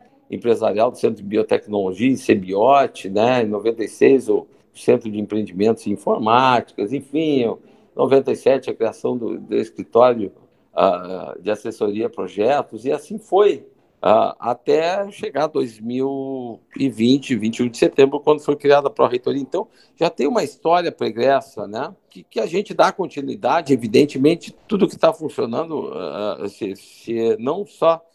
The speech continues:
se dá continuidade, mas um apoio, né, com, com muito vigor pra que, que, que realmente as coisas se desenvolvam, né?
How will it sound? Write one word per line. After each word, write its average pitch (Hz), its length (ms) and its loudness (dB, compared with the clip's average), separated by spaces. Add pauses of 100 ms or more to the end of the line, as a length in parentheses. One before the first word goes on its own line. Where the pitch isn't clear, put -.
(160)
se - 180 -8
dá 139 160 4
continuidade, 147 680 -4
mas 185 280 -6
um 196 180 -4
apoio, 170 720 4 (340)
né, 127 160 4
com, 131 540 2 (160)
com 135 120 4
muito 151 500 6
vigor 135 460 4
pra 160 200 -4
que, 175 240 -8
que, 214 480 -6 (240)
que 147 160 -2
realmente 175 960 2 (340)
as - 220 -6
coisas 139 420 4 (140)
se 104 180 -2
desenvolvam, 131 800 2
né? 160 280 0